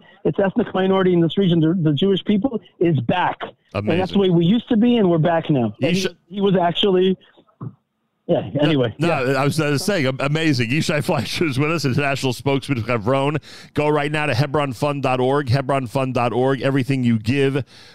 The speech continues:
Speaker 2: will be doubled. And, of course, our friends Ofer and Yoni were injured in that, uh, terror attack a few weeks ago. When Yoni's on, we'll get an update on everybody. Uh, that, that, that should be one reminder why security is still an important feature,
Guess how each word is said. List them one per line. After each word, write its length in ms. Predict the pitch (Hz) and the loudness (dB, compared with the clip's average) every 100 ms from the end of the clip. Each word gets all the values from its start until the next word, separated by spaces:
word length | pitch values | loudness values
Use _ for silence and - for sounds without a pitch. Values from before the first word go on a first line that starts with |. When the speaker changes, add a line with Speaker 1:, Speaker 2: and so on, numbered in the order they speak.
| - | -2
Speaker 2:
will 160 | 120 | -2
be 200 | 107 113 | 0 -2
doubled. 520 | 113 143 143 120 117 | -2 -2 -2 -2 0
And, 80 | 120 | 0
of 100 | 117 | -2
course, 380 | - 147 143 127 | -2 0 0 0
our 100 | 123 | -2
friends 400 | - 139 131 113 | 0 -2 -2 0
Ofer 400 | 120 131 139 127 | 0 0 0 0
and 100 | 120 | 0
Yoni 300 | 120 127 123 | 0 0 2
were 180 | 110 107 | 2 0
injured 380 | 104 131 117 117 | -2 -2 -2 -2
in 60 | |
that, 240 | 113 110 - - - - - | -2 -4 -4 -12 -20 -20 -6
uh, 120 | 95 | -6
terror 340 | - 139 127 | -2 0 2
attack 280 | 120 127 117 | 0 -2 -2
a 60 | 113 | -2
few 160 | 127 | 0
weeks 240 | 123 107 - | 0 -2 -4
ago. 220 | 110 117 | -2 0
When 260 | 110 101 107 | 0 0 0
Yoni's 380 | 117 120 104 | 2 0 0
on, 160 | 113 113 | 0 0
we'll 100 | 104 | -2
get 160 | 104 104 | -2 -2
an 60 | |
update 340 | 107 110 123 110 | -4 -2 -2 0
on 120 | 104 | -2
everybody. 540 | 104 110 104 104 104 - - - | -2 -2 -2 -4 -4 -6 -20 -10
Uh, 240 | 101 101 101 | -4 -4 -4
that, 220 | 113 117 | -4 -4
that, 200 | 120 120 | -6 -4
that 180 | 127 139 | -4 -4
should 140 | - 127 | -4 0
be 140 | 120 | 0
one 340 | 120 135 135 131 | 0 0 -2 -2
reminder 560 | 135 123 117 117 110 113 | 0 0 0 -2 0 0
why 220 | 110 107 | 0 -2
security 580 | - 110 - 117 110 104 | -4 -4 -2 0 2 0
is 80 | - | -2
still 320 | - 123 117 | -2 -2 0
an 100 | 107 | -2
important 540 | 101 101 120 107 110 | -4 -2 -2 0 -2
feature, 460 | - 120 - 110 | -2 -2 -2 -2